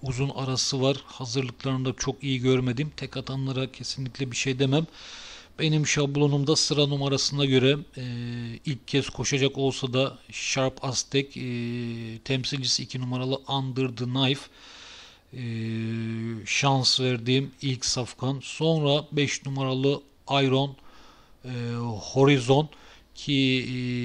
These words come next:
koştuğu koşular Aqueduct ve Belmont'ta koştuğu koşularda,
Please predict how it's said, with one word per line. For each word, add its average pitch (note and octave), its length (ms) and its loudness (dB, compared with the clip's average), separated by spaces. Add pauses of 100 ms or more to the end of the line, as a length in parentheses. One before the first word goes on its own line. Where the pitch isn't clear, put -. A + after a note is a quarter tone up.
(340)
koştuğu C3+ 600 0
koşular C#3 520 2
Aqueduct C3+ 680 2
ve C3 300 2
Belmont'ta C3+ 520 0
koştuğu C3 580 0
koşularda, C3 720 2